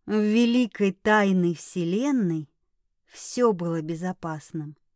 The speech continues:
Ну или, может, почти всё. Удивительной красоты люди, жившие здесь,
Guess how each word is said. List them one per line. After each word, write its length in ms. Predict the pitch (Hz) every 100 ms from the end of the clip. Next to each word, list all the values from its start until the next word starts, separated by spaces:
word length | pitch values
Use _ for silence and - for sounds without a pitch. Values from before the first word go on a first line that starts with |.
| _ _ _ _ _ _
Ну 280 | 240 247 339 427
или, 120 | 349 240
может, 540 | 226 254 285 269 _ _ _ _ _ _ -
почти 580 | 202 - - - 185 196
всё. 440 | - - 190 180 _ _ _ _ _ _ _ _ _ _ _
Удивительной 800 | 233 226 285 294 247 262 254 247
красоты 540 | 254 262 - 254 277
люди, 360 | 262 320 359 226
жившие 580 | 202 214 196 - 202 202
здесь, 480 | 180 180 170 -